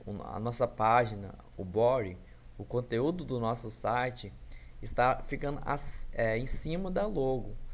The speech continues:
Quando ele não tinha cor nenhuma, dava pra gente ver a logo e esse texto aqui logo em cima. Mas isso não é bom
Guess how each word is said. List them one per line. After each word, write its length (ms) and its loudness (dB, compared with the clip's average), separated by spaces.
Quando 540 4
ele 240 4
não 120 0
tinha 200 -2
cor 220 0
nenhuma, 600 0
dava 300 6
pra 160 4
gente 220 0
ver 160 4
a 80 8
logo 440 2
e 60 -2
esse 180 -2
texto 280 2
aqui 260 0
logo 380 2
em 40 -4
cima. 540 -2
Mas 220 2
isso 220 0
não 200 2
é 80 0
bom 440 2